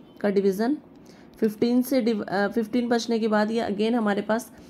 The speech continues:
थ्री से डिवाइड होगा, फ़ाइव पे जाएगा, and now ये फ़ाइव से डिवाइड होगा। तो कंप्लीट डिवीज़न हो गया हमारे पास। अब जो हमारे पास मल्टीपल्स आए हैं,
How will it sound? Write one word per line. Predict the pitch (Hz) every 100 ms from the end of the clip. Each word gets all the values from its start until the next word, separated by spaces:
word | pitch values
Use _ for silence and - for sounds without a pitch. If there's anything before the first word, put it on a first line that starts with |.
| - -
थ्री | 214 220
से | 214 220
डिवाइड | 220 208 208
होगा, | 220 202 233 254 - - -
फ़ाइव | 202 196 196
पे | 220
जाएगा, | 202 202 196 233 269 269
and | - 196 196
now | 208 240
ये | 233
फ़ाइव | 220 190
से | 185 190
डिवाइड | 185 185 180
होगा। | 175 190 - - -
तो | 208
कंप्लीट | 220 214 220 220
डिवीज़न | 220 202 220
हो | 226 185
गया | 196
हमारे | 208 196 190
पास। | 185 -
अब | 220 196
जो | 233
हमारे | 214 208
पास | 220
मल्टीपल्स | 226 190 196 208 208 214
आए | 196
हैं, | 247